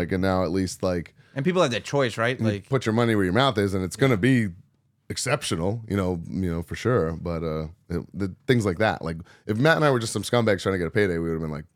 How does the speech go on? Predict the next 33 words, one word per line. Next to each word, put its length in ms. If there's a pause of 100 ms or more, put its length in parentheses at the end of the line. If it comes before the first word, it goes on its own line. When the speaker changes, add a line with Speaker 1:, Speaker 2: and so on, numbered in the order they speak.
(100)
Speaker 1:
"All 100
right, 300 (180)
go 140
for 240
it." 60
But 240
we 140
were 120
like, 320 (460)
"Absolutely 1040
not. 480
Like, 140
that's 200
Speaker 2:
Right. 60
Speaker 1:
not 100
even 160
an 80
option 340
on 100
the 60
table, 340
dude." 220 (220)
Speaker 2:
Right. 360
Speaker 1:
Yeah. 220 (200)
Speaker 2:
Yeah. 340 (680)
I 80
mean, 200
this 240
is, 260
what's 340
your, 460 (300)
are 160
you, 600